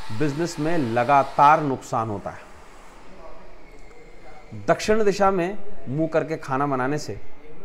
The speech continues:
घर में लड़ाई झगड़े होते हैं। पश्चिम दिशा में मुंह करके खाना बनाने से स्किन और हड्डी से जुड़ी बीमारियां होती हैं।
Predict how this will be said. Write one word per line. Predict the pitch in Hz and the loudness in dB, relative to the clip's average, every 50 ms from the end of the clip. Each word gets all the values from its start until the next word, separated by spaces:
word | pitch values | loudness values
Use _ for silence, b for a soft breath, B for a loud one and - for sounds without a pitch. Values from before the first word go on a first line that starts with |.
| - - - - - - - - - - - - - - - - - - - - - - - | -6 -8 -12 -16 -16 -16 -16 -16 -18 -20 -20 -20 -20 -20 -20 -20 -18 -18 -18 -18 -16 -16 -10
घर | 101 107 117 127 | -6 -4 -2 -2
में | 139 156 156 | 0 0 -2
लड़ाई | 135 107 98 104 107 113 120 127 | -2 -2 -2 -2 0 0 0 0
झगड़े | 113 120 113 123 120 113 | 0 -2 -2 -2 -2 -2
होते | 101 92 - - 82 | -2 -4 -6 -10 -12
हैं। | - - - - - - - - - - - - - - - 180 185 - - - - - - 165 160 156 151 156 147 151 151 147 - - - - - - - - - - - - - - - - - - - - - - | -14 -14 -10 -8 -6 -6 -6 -6 -8 -10 -10 -10 -10 -12 -12 -12 -12 -12 -12 -14 -16 -16 -18 -18 -18 -16 -16 -16 -18 -18 -18 -18 -18 -18 -18 -16 -16 -14 -14 -12 -12 -14 -14 -14 -16 -18 -16 -14 -14 -14 -14 -2 0 0
पश्चिम | 185 - - - 233 233 | 0 0 -2 -2 -2 0
दिशा | 208 196 196 202 190 | 0 0 2 4 4
में | 202 202 | 4 4
मुंह | 185 180 180 175 | 4 2 0 0
करके | - 165 156 165 170 | 0 -2 -2 -2 -4
खाना | - 143 135 131 143 147 | -4 -2 -2 -2 0 0
बनाने | 143 135 139 147 156 156 | 0 -2 -2 -2 -4 -4
से | - - - - - - - - - - - - | -4 -4 -4 -4 -2 -4 -4 -6 -8 -10 -12 -10
स्किन | - - - - 175 175 180 | -10 -8 -6 -4 -2 -2 -2
और | - - 139 135 120 120 | 0 0 0 0 -2 -4
हड्डी | 123 117 117 139 143 | -6 -4 -4 -4 -4
से | 143 151 | -2 -4
जुड़ी | 131 123 139 139 135 117 | -2 -2 0 0 -2 -2
बीमारियां | 104 113 107 110 113 113 123 127 113 | -2 -2 -2 -2 -4 -4 -2 -2 -2
होती | 101 - - 98 | -2 -2 -2 -4
हैं। | 85 - | -6 -4